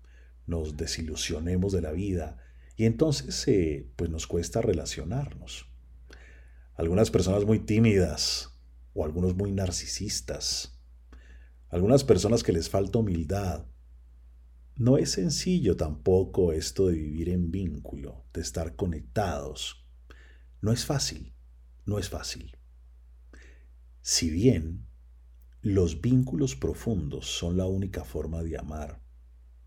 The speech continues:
si bien la vulnerabilidad es la única posibilidad que tenemos de amar honesta y legítimamente, a veces, eh, pues corremos el riesgo de que nos duela.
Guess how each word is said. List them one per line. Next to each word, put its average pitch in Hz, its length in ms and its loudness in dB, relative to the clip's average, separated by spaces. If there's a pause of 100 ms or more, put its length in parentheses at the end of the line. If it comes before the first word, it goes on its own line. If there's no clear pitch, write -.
(360)
si - 260 -6
bien 90 320 2
la 101 80 4
vulnerabilidad 80 1200 -2
es 85 220 -6
la 87 100 -2
única 95 540 0
posibilidad 76 720 -6
que 95 100 -6
tenemos 87 580 -4
de 78 200 -6
amar 82 640 -6 (220)
honesta 78 680 -2
y 76 40 -6
legítimamente, 76 1120 -8 (2000)
a 76 160 -10
veces, 80 560 2
eh, 71 500 -8 (600)
pues - 200 -10
corremos 90 400 -4
el 90 140 0
riesgo 92 420 2
de 82 60 0
que 73 120 -8
nos 76 200 -8
duela. 87 420 -6